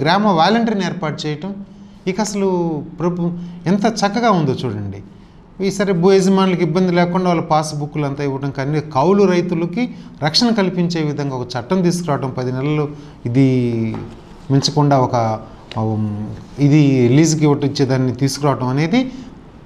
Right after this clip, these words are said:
ఎన్-, పథకాల ద్వారా లబ్ధి పొందాల్సినటువంటి రైతు క-,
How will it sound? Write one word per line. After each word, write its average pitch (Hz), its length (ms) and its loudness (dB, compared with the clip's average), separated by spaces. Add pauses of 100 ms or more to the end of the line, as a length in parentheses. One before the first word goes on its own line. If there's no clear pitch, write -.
(100)
ఎన్-, 147 460 4 (640)
పథకాల 190 500 4
ద్వారా 185 420 2 (1160)
లబ్ధి 151 260 4
పొందాల్సినటువంటి 160 760 2
రైతు 160 300 0
క-, 117 600 0